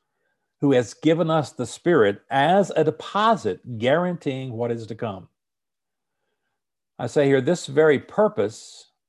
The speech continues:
for which God has fashioned the believer is defined by verse four B as the transformation of the mortal body. Verse five B indicates now how this preparation took place. God has prepared the Christian believer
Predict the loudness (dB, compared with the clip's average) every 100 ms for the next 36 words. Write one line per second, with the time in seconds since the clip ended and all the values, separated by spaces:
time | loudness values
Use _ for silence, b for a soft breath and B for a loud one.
0 | _ _ _ _ 0 0 0 0 2 4
1 | 2 0 -4 -2 -2 -4 -4 -4 0 0
2 | 0 -4 -8 -8 -8 -4 -2 -2 -4 -2
3 | -4 -2 -4 -4 -8 -2 0 0 -2 -4
4 | -6 b b b b -4 -2 -4 -8 -6
5 | -6 -6 -4 -4 -4 -8 -10 -8 -6 -4
6 | -2 -2 -2 -2 -2 -4 _ b b b
7 | b -2 -2 -2 0 2 2 2 2 0
8 | -2 -2 0 0 -2 -6 -4 -4 -8 _
9 | _ _ _ -4 0 0 0 -4 -2 0
10 | 0 -2 -2 -8 -10 -10 -4 0 0 0
11 | -2 2 2 0 -4 -10 -2 0 -2 -6
12 | -8 -6 -6 -8 -4 0 0 0 0 -2